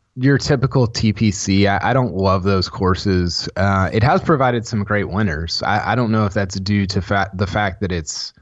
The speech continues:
uh, the playoffs and there's only a hundred guys, or if it's, um,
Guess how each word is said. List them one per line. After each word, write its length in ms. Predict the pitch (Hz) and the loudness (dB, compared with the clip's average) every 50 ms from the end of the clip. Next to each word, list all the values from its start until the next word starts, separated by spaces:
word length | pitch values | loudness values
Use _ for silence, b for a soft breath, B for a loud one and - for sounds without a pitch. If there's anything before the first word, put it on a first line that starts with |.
| _ _ _ _ _ _ _ _ _ _ _ _ _ _ _ _ _ _ _ _ _ - | _ _ _ _ _ _ _ _ _ _ _ _ _ _ _ _ _ _ _ _ _ 0
uh, 240 | 156 151 151 143 | 2 2 4 4
the 100 | 131 131 | 2 0
playoffs 540 | - - 151 139 139 139 143 147 151 - - | 0 2 2 4 4 4 4 4 4 2 0
and 80 | 131 123 | -2 0
there's 180 | 117 120 117 | 0 0 0
only 220 | 127 120 120 117 110 | 0 0 0 0 0
a 40 | 104 | 0
hundred 360 | 98 131 123 120 110 98 90 | 0 0 0 0 0 0 0
guys, 680 | 104 95 98 107 117 135 151 156 139 - - - - - - | 0 2 2 4 4 4 2 2 0 -2 -6 -10 -12 -8 -4
or 640 | 120 120 117 117 113 110 107 104 104 104 101 92 98 - | 0 2 4 4 4 4 4 4 4 4 2 2 0 0
if 260 | 104 104 104 - - | 0 0 0 2 2
it's, 580 | 107 101 98 95 95 - - - - - - - - | 2 4 4 2 0 -2 -2 -2 -2 -4 -4 -6 -4
um, 720 | 107 107 104 101 98 95 90 90 85 85 85 90 90 - | -2 0 2 2 2 2 2 2 0 0 -2 -4 -4 -6